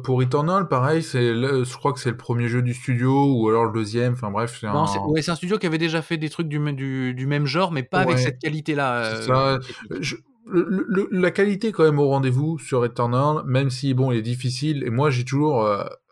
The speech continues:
Speaker 1: été halluciné par le, la qualité, euh,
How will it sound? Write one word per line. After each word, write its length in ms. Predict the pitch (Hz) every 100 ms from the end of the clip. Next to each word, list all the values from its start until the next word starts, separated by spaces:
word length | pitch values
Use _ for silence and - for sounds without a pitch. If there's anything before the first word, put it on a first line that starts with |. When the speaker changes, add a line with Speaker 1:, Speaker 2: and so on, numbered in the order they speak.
| _
Speaker 1:
été 240 | 143 127 131
halluciné 520 | 139 131 - 160 175
par 260 | - 131 123
le, 260 | 113 110
la 160 | 107 113
qualité, 500 | - 127 127 143 147
euh, 280 | 131 113